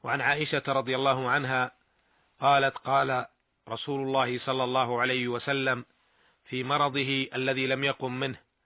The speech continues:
'لعن الله اليهود والنصارى، اتخذوا قبور أنبيائهم مساجد.'" قالت: "ولولا ذلك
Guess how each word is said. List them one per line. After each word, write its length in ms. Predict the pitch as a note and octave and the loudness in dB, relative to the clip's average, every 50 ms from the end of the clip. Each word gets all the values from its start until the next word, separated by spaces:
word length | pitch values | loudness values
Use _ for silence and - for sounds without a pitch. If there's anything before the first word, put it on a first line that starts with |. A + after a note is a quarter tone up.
| _ _ _ _ _ _ _ - | _ _ _ _ _ _ _ -2
'لعن 280 | - C#3 A#2+ C3+ C#3+ C3+ | 2 2 4 4 4 2
الله 360 | C3+ C3+ C#3 C#3 C3+ B2+ C3 | 2 4 4 4 4 4 2
اليهود 380 | B2+ B2+ B2 B2 C3+ C3+ B2 | 0 0 0 0 -2 -2 0
والنصارى، 760 | B2+ B2+ B2+ B2 B2 B2 A#2 - - C3 C3 B2+ A#2+ G2 E2 - _ _ _ _ _ _ _ _ _ _ _ - | 0 0 0 -2 -4 -6 -6 -2 0 2 2 2 2 0 -2 -2 _ _ _ _ _ _ _ _ _ _ _ -20
اتخذوا 640 | - - - C#3 - C#3+ C3+ B2+ C3 C3 B2+ C3 - - | -10 -4 -4 -2 0 0 0 0 0 -2 -4 -4 -6 -8
قبور 400 | C3 B2+ B2 C3+ C3 B2+ B2+ A#2+ | -8 -6 -4 -2 0 0 0 0
أنبيائهم 680 | B2 B2 A#2 B2 B2+ B2+ B2 A2+ B2 B2 B2 A#2+ A#2+ | -2 -2 -4 -2 0 0 -2 -2 -4 -6 -6 -6 -6
مساجد.'" 600 | A#2 A#2 - - C3 C3 B2+ A2+ B2 B2 A#2 - - _ _ _ _ _ _ _ _ _ - | -8 -6 -4 0 0 0 0 0 -4 -6 -6 -10 -20 _ _ _ _ _ _ _ _ _ -2
قالت: 580 | - C3 C3+ C3+ C3+ C3+ C#3 C3+ - - - - _ _ _ _ _ _ _ _ _ - | 2 4 6 6 6 6 4 2 0 -4 -20 -20 _ _ _ _ _ _ _ _ _ -6
"ولولا 500 | A#2 B2 C3 C#3 C#3 C3+ C3 C3 B2+ B2 | -2 2 2 4 4 4 4 4 4 4
ذلك 580 | A#2 C3+ C#3 C#3+ C#3+ D3+ D#3 D3+ - - - | 4 6 6 6 6 4 2 -2 -4 -16 -20